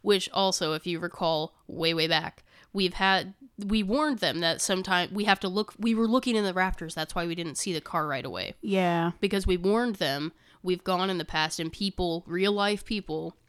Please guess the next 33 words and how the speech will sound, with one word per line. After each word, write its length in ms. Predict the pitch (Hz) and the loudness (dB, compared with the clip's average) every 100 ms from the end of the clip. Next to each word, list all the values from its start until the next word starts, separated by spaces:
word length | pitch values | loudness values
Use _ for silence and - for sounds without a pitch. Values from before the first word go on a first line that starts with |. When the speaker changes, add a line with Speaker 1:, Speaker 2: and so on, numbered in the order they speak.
| _ _ _ _ _ _ | _ _ _ _ _ _
Speaker 1:
like 300 | 226 202 190 - | 0 0 0 -4
to 260 | 208 175 | -4 -4
hide 320 | - 190 202 220 | 0 2 4 2
in 100 | 214 | 0
the 80 | 196 | 0
rafters 540 | 185 190 - 196 180 | 2 2 0 -4 -4
and 120 | 151 | -6
scare 320 | - - 175 180 | -6 -2 0 0
you, 200 | 185 180 | 0 -2
because 340 | 170 160 160 | -4 -6 -6
what 160 | 160 156 | -6 -4
else 240 | 160 - | -4 -4
are 60 | 180 | -4
you 120 | 175 | -4
gonna 200 | 180 175 | -4 -4
do 400 | 175 170 170 175 - - - - - | -4 -4 -4 -6 -10 -20 -20 -14 -4
in 160 | 180 | -2
the 80 | 165 | 0
middle 360 | 165 160 151 156 | 0 -2 -4 -6
of 160 | 139 | -4
nowhere? 520 | 165 170 180 185 185 185 _ | -2 0 0 0 -2 -8 _
Speaker 2:
Yeah. 300 | 226 196 160 185 _ _ _ _ | -2 -2 -2 -10 _ _ _ _
Speaker 1:
And 680 | 202 196 185 170 160 156 165 - - _ - - - | 0 2 4 2 0 -2 -6 -10 -20 _ -20 -20 -6
I, 360 | - 175 165 175 190 | 0 2 0 -6 -8
I, 120 | 170 | -4
they 160 | 175 196 | 0 4
didn't, 280 | 220 214 185 | 4 2 -2
they 120 | 196 | 0
may 160 | 208 | 2
not 180 | 208 202 | 2 0
have 100 | 190 | 0
meant 340 | 170 202 285 - | 0 -2 -4 -6
to 440 | 170 143 151 175 | -4 -4 -6 -8